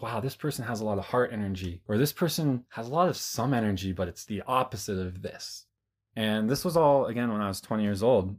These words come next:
you know, knowing nothing about spirituality. I'd been doing a little bit of yoga, nothing serious. I went and saw a therapist, and the therapist was like, "Yeah, it sounds like you're onto something." I thought I was going crazy. I was out there. And then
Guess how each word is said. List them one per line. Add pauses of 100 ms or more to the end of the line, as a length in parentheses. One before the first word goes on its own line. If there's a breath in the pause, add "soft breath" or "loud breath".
you
know,
knowing
nothing
about
spirituality.
I'd
been
doing
a
little
bit
of
yoga,
nothing
serious. (420)
I
went
and
saw
a
therapist,
and
the
therapist
was
like,
"Yeah,
it
sounds
like
you're
onto
something."
I
thought
I
was
going
crazy.
I
was
out
there. (180)
And
then